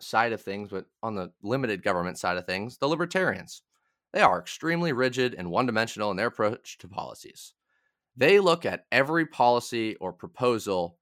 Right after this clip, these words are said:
through one lens. And that lens is respectable, but it's problematic. It's this. Does this policy violate the rights of myself or others?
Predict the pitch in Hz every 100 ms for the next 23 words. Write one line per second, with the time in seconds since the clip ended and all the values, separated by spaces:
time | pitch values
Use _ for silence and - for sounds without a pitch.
0 | _ _ 107 92 87 95 120 127 131 135
1 | - 90 85 - - - _ _ _ -
2 | 92 117 151 143 120 120 139 107 98 -
3 | - - 247 233 127 117 120 _ - 110
4 | 101 _ 101 - _ 127 120 98 80 73
5 | 101 - 98 - - _ _ _ - 123
6 | 139 143 143 135 123 120 113 87 101 110
7 | 104 - 87 87 90 - 87 76 _ 90
8 | 87 90 85 - 90 87 - 82 87 90
9 | 80 - - -